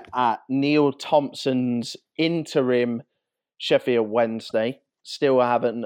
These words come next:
appointed a full-time manager, uh, following the dismissal of Tony Pulis, which feels like an age ago, to be honest with you. <clears throat>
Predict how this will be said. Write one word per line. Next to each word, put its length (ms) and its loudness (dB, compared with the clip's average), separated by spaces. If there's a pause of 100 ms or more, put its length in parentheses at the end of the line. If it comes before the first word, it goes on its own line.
(140)
appointed 540 -4
a 60 -4
full-time 680 -4
manager, 500 -6 (440)
uh, 80 -4
following 680 0 (120)
the 280 -6
dismissal 680 0
of 220 -6
Tony 380 2
Pulis, 640 0 (400)
which 420 0
feels 360 2
like 180 4
an 100 2
age 360 0
ago, 340 0
to 100 -8
be 120 -2
honest 300 -4
with 120 -2
you. 140 -2 (840)
<clears throat> 360 6